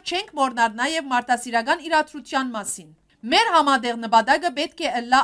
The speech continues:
այս հագամարտության համար երկարաժամկետ և իրագործելի լուծում գտնել՝ ի փառորություն Արցախի մարդոց, նշած է ան և ավելցուցած, որ հագամարտության խաղաղ ղեկավարումը պետք է հիմնված ըլլա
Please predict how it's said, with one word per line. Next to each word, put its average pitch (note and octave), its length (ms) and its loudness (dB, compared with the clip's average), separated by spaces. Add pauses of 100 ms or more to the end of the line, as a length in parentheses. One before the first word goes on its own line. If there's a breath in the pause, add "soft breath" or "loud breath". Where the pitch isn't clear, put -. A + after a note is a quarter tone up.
(140)
այս G4 180 2
հագամարտության A#3+ 880 0
համար A3+ 360 0
երկարաժամկետ A#3 960 -2 (260 soft breath)
և E4+ 280 -2
իրագործելի D4 760 0
լուծում B3 320 -8 (100)
գտնել՝ A3 400 -10 (320 soft breath)
ի F#4+ 140 4
փառորություն E4 720 0 (100)
Արցախի B3 480 0
մարդոց, G3 460 -12 (100)
նշած B3 400 -2
է - 140 -10
ան B3+ 160 -8 (320 soft breath)
և - 260 0
ավելցուցած, B3+ 720 0 (240 soft breath)
որ C#4+ 220 4
հագամարտության C4+ 920 0
խաղաղ C#4+ 400 2
ղեկավարումը A#3+ 800 -2
պետք E4+ 260 -8
է - 80 -6
հիմնված B3 500 0 (120)
ըլլա A3 200 2